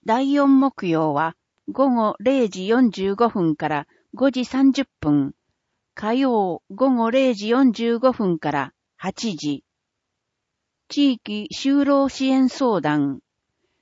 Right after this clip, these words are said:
様々な理由で就労できない人の相談。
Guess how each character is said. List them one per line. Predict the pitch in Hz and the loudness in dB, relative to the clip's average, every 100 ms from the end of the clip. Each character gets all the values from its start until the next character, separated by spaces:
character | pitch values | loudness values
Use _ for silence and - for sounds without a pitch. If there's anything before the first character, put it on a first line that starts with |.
| _ | _
様 | - 233 269 269 | -4 0 2 2
々 | 220 190 | 2 2
な | 170 165 | 2 0
理 | 185 | -2
由 | 220 214 | -4 -2
で | 196 | -2
就 | 208 - 285 277 | -4 -2 -2 0
労 | 277 269 | 0 0
で | 247 254 | -2 -2
き | 277 | 0
な | 247 175 | 0 0
い | 160 | -2
人 | - 202 | -6 -4
の | 185 185 | -4 -4
相 | - 190 180 | -2 -2 0
談。 | 160 160 143 156 | 0 0 0 -4